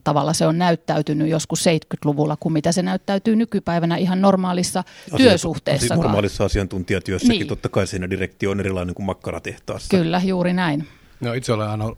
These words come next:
Speaker 3: tai ollut pitkään aika <clears throat> allerginen tälle ajatukselle, että se, että yr-, yritys, vaikka se nyt on alustayritys, polkee työehtoja ja kutsuu sitä niinku disruptioksi,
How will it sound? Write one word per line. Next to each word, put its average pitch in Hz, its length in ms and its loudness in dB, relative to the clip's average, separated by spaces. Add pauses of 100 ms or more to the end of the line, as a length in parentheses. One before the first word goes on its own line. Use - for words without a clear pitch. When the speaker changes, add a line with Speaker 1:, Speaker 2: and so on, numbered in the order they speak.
(180)
Speaker 3:
tai 127 120 -2
ollut 113 180 -6
pitkään 117 380 -6
aika 120 200 -12 (320)
<clears throat> 147 340 -4
allerginen 110 540 -4
tälle 104 180 -6
ajatukselle, 107 580 -4
että - 240 -8 (680)
se, - 120 -4
että 107 260 -4 (640)
yr-, 135 280 -2
yritys, 151 480 -2
vaikka 113 260 -6
se 120 120 -4
nyt 113 120 -8
on 131 180 -2
alustayritys, 104 840 -6 (160)
polkee 110 300 -2
työehtoja 104 560 -2
ja 95 80 -6
kutsuu 107 340 -12
sitä 101 240 -10
niinku 104 220 -10
disruptioksi, 104 840 -4